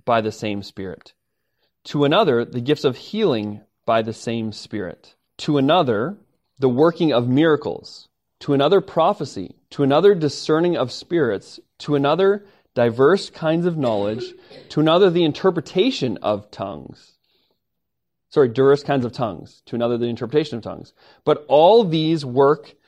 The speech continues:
worketh that one and self same Spirit, dividing to every man severally as he will.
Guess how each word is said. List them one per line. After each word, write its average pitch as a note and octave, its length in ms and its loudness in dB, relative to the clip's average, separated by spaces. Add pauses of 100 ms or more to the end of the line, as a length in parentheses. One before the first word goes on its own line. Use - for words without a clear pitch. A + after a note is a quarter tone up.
(240)
worketh F3+ 440 2
that C#3+ 280 2
one D3+ 540 0 (160)
and C3 180 -2
self D#3+ 320 0
same E3 240 -2
Spirit, A#2+ 480 -4 (300)
dividing C#3+ 420 2
to E3 160 -6
every F3 240 2
man C#3 280 0
severally C#3+ 600 0
as A#2+ 220 -2
he B2+ 80 -4
will. B2+ 460 -2